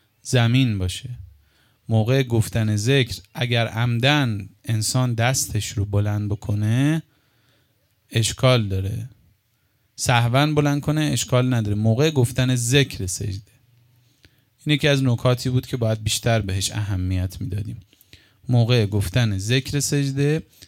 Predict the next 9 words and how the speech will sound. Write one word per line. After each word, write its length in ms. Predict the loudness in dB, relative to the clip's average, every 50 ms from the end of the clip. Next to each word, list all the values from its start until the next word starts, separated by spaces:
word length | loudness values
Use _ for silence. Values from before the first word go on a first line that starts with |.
| _ _
هفت 380 | -6 -4 -2 -2 -4 -6 -10 -8
عضو 400 | -4 0 0 0 0 -2 -4 -6 -12 -16 -20 _ _ _ _ _ -8
روی 240 | -4 -2 -2 -2 -2
زمین 400 | -4 -6 -6 -4 -4 -4 -4 -6
باشه 260 | -8 -10 -14 -16 -18 -20 _ _ _ _ _ _ _ _ _ _ _ _ -20 -20 -20 -20 _ _ _ _ _ _ _ -20 -20 -20 -20 -20 -20 _ _ _ _ _ _ _ _ _ _ _ _ _ _ _ -20 -6 -2
و 100 | -2 0
بدن 420 | 2 2 0 0 0 0 0 -2 -2
آرام 460 | 0 0 0 0 0 -2 -2 -4 -8
باشه. 240 | -14 -16 -18 -20